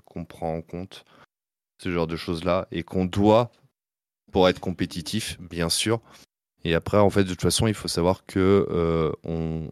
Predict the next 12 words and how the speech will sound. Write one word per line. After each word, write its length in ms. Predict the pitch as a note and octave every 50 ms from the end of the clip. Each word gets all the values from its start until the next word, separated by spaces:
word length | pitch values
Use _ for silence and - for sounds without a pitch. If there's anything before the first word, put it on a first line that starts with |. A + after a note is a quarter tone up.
| -
on 180 | - E2 E2+ E2+
joue 460 | D#2+ D#2+ F2+ F#2+ G2 G2+ G2+ G2 F#2+
une 100 | F2+ E2
multitude, 880 | E2 F2 G2 G2+ G2 - - G2+ - - - G2+ F#2+ F#2+ F#2+ G2 - - _ - -
une 220 | - F#2 F#2 F#2+ G2+
multitude 640 | A#2+ D3 D#3+ - - - A#2 A2 - - B2 A2 G2
de 160 | F#2 F#2 -
jobs, 380 | - F#2 F2+ G2 F#2+ F2 E2+ - _ - - - _ _ _ _ _ _ _ -
euh, 720 | F2 E2+ E2 E2 D#2+ D#2+ D#2+ D#2 D#2 D#2 D2+ D2+ D2+ D2+ - - C2+ - -
et 880 | D2+ F2 F2 F2+ F#2 F#2+ F#2+ F#2 F#2 F2+ F2+ F2+ F2 F2 F2 F2 E2+ E2+
on 220 | E2 E2+ F2 F2
a, 160 | F2+ F#2+ G2+